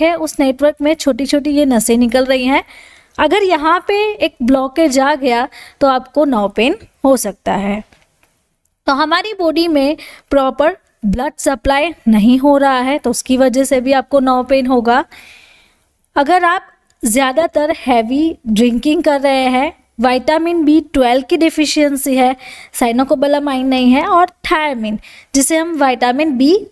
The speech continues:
वन कहते हैं, उसकी डेफिशिएंसी के कारण भी आपको नसों में दर्द हो सकता है।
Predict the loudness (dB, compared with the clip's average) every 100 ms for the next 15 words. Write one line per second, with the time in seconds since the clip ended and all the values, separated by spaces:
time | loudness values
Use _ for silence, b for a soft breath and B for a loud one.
0 | -2 0 0 -2 -4 -4 -2 -2 -2 -8
1 | B B B B -2 0 0 0 0 0
2 | -2 0 -2 -2 -2 -2 0 0 0 -2
3 | -2 -2 0 0 0 -2 -2 0 0 0
4 | 2 2 4 2 0 -6 b b b -2
5 | 0 0 -10 -6 -4 -2 -6 -10